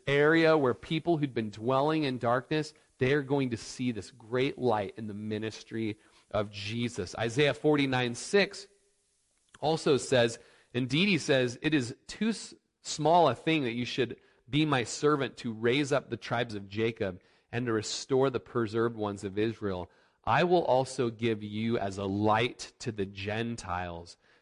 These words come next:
that you should be my salvation to the ends of the earth." And so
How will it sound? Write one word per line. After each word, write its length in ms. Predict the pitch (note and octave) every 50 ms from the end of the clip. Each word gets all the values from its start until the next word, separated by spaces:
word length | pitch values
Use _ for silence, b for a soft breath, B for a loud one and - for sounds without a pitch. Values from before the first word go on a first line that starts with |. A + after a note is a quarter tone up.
| b _
that 140 | - A2 -
you 260 | B2 B2 B2+ C#3 D3+
should 340 | D3 - - - C#3 A#2+ A2
be 180 | - A#2 A#2 A#2
my 220 | A#2 A2+ G#2+ G2+
salvation 920 | F#2 - - - G2+ G2 G2 F#2+ F#2+ G2 F#2+ F#2+ F#2+ - - - G2 F#2 F2+
to 120 | - G2
the 220 | F2 F#2+ F#2+ - -
ends 520 | - G2 F#2+ F#2+ F#2+ F#2 F#2 F#2 F2+ - - _ _ _ _ _ _ _ -
of 180 | F#2+ F#2 F2+
the 160 | F2 F2 F2 - -
earth." 420 | E2+ F#2 F#2 E2+ D#2+ E2 E2 -
And 160 | F2+ F#2 F#2
so 320 | F2+ - - A#2 G#2+ G#2